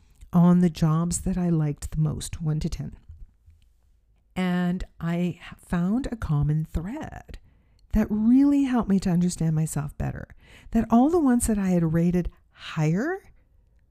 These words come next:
were the most mobile, the most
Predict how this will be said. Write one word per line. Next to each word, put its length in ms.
were 360
the 200
most 400
mobile, 1080
the 80
most 640